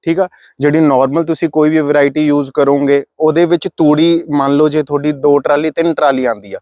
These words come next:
ਮੋਟਾ ਤਣਾ ਹੋਣ ਕਰਕੇ ਤੁਹਾਡੀ ਇੱਕ, ਅਹ, ਟਰਾਲੀ ਤੂੜੀ ਐਕਸਟਰਾ ਨਿਕਲੂਗੀ। ਮੈਂ ਸਾਰੇ ਕਿਸਾਨ ਵੀਰਾਂ ਨੂੰ ਹੁਣ ਲਾਸਟ 'ਚ ਇਹੀ ਬੇਨਤੀ ਕਰੂੰਗਾ ਕਿ ਤੁਸੀਂ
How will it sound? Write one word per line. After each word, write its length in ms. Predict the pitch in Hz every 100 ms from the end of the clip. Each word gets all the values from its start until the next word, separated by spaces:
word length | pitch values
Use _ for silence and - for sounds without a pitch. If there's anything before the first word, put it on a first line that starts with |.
| -
ਮੋਟਾ 320 | 139 147 143
ਤਣਾ 260 | 160 156 156
ਹੋਣ 260 | 151 135 135
ਕਰਕੇ 360 | 131 131 180
ਤੁਹਾਡੀ 320 | 180 160 160 185
ਇੱਕ, 220 | 170 -
ਅਹ, 400 | 175 - 139 131 127
ਟਰਾਲੀ 260 | 135 139 143
ਤੂੜੀ 300 | 143 139 165
ਐਕਸਟਰਾ 340 | 147 - 165
ਨਿਕਲੂਗੀ। 420 | 131 98 87 82
ਮੈਂ 360 | 95 _ _ 143
ਸਾਰੇ 420 | - 135 151 156
ਕਿਸਾਨ 360 | 143 143 131 131
ਵੀਰਾਂ 200 | 135 135
ਨੂੰ 100 | 139
ਹੁਣ 140 | 139
ਲਾਸਟ 360 | 131 120 127 -
'ਚ 60 |
ਇਹੀ 360 | 143 123 123 131
ਬੇਨਤੀ 380 | 139 135 127 135
ਕਰੂੰਗਾ 420 | 131 131 135 147 _ _ _
ਕਿ 80 | 151 -
ਤੁਸੀਂ 500 | 147 170 165 170